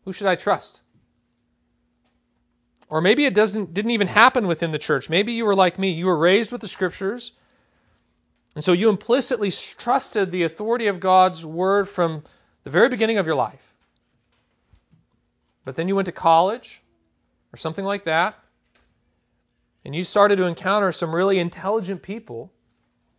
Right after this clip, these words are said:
who reject the word of God. Maybe it was a, a professor, maybe it was a classmate, but they were smart, and you respected them. And they said that they've thought about it, and they don't believe the Bible.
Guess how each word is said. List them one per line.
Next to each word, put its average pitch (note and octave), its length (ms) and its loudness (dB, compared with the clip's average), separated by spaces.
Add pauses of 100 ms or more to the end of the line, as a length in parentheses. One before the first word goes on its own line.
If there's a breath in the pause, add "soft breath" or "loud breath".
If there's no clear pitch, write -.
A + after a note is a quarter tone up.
(520)
who F#3 160 -4
reject F#3 460 -2
the E3 60 -8
word E3+ 140 -4
of E3 80 -10
God. G3 300 -8 (1800)
Maybe F3 220 2
it G3 60 4
was F3+ 180 0
a, D3 240 2
a C3 80 -8
professor, D#3+ 500 2
maybe E3+ 220 0
it F3 40 2
was C#3+ 120 -2
a B2+ 80 -8
classmate, F#3 680 2
but D3 280 0
they D#3+ 160 2
were F3 140 -4
smart, A3 580 -6 (1200)
and C#3+ 80 -10
you A3 80 -4
respected A3+ 480 0
them. A#2 240 -8 (1800)
And C#3 120 -4
they F#3+ 100 4
said G#3 240 2
that F3 260 0
they've E3 300 2
thought G#3 260 6
about G#3+ 280 6
it, G#3+ 100 0
and D3+ 100 -2
they F3 140 4
don't G#3 160 4
believe F3+ 260 -2
the E3 80 -10
Bible. D3 360 -2